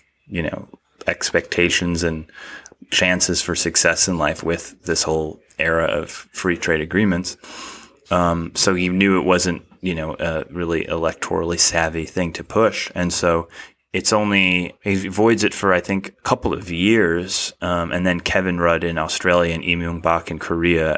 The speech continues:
um, sort of, um, urge him to move forward on T P P and then a similar agreement with, um, Korea, the Chorus. And, um, also, um, Japanese Prime Minister Abe pushes him as well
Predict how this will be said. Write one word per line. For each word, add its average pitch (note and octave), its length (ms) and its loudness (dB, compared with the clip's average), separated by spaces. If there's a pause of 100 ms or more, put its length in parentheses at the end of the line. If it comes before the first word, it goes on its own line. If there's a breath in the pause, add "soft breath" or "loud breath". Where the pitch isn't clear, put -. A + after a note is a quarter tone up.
um, D#2 540 -4 (200)
sort F2 240 -2
of, - 360 -8
um, D#2+ 360 -4
urge F#2 300 4
him E2 200 0
to E2+ 340 2
move E2+ 220 2
forward E2+ 400 2
on D#2+ 120 -2
T F2+ 240 -2
P F2 200 -4
P E2+ 260 -2
and E2 160 -2
then E2 100 -2
a D#2+ 80 -6
similar F2 460 2
agreement D#2+ 500 -4
with, - 460 -6
um, D#2+ 380 -2
Korea, E2 420 2
the - 120 -16
Chorus. E2+ 580 2 (720 loud breath)
And, F2 580 2
um, E2+ 260 0
also, F2 520 2
um, D#2+ 440 -8 (260)
Japanese F2+ 380 -2
Prime E2+ 240 -4
Minister E2 640 -8 (260)
Abe E2 600 0
pushes - 360 -6
him D#2+ 120 -10
as D#2+ 120 -10
well E2+ 440 0